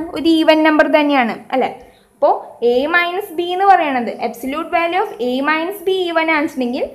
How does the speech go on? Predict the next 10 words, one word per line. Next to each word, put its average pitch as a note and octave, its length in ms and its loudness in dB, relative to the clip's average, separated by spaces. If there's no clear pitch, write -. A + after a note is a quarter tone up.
ഇതിൻ്റെ E4 300 -4
ഉള്ളിൽ E4 280 -2
കിടക്കണ F#4 280 2
ഈ - 20 -6
ടേം E4 300 6
എന്തായിരിക്കും? C#4+ 520 0
Even C#4 280 2
ആയിരിക്കും. - 340 -6
അതേപോലെ C#4+ 460 2
തന്നെ D#4+ 200 0